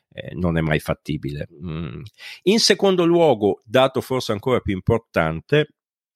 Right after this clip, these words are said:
la cosiddetta correzione in situ, cioè,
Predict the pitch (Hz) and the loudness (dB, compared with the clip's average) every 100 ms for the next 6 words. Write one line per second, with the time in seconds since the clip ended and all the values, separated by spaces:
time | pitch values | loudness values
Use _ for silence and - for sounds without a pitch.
0 | _ _ - - 135 156 156 123 - 107 | _ _ -20 0 4 4 4 2 2 4
1 | 117 113 - 123 - 127 117 113 - 127 | 2 2 0 0 4 4 4 2 2 2
2 | 120 113 - 123 117 - 127 104 82 98 | 2 0 0 0 0 0 0 0 -2 -4
3 | 90 - 190 104 127 | -6 0 4 4 2